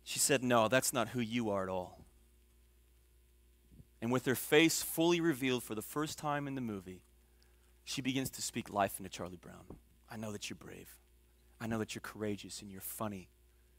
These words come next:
that you love your sister. Those are all things that I admire about you. Charlie, that's who you are." Here's what you need to see.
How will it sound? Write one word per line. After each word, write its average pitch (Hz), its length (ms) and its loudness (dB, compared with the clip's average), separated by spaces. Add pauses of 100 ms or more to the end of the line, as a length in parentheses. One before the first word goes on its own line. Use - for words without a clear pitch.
(360)
that - 200 -4
you 123 60 -2
love 113 200 0
your 104 80 -6
sister. - 380 -10
Those 117 220 -8
are - 40 -12
all 120 180 -4
things 117 320 -6
that 117 100 0
I 110 40 2
admire 107 360 0
about 110 280 0
you. 123 100 -2 (280)
Charlie, 131 320 2
that's 156 300 2 (120)
who 135 140 -2
you 208 640 4 (300)
are." 196 400 12 (4000)
Here's 156 180 -2
what 151 180 -4
you 143 60 -4
need 131 100 -2
to 113 60 -6
see. 95 340 -2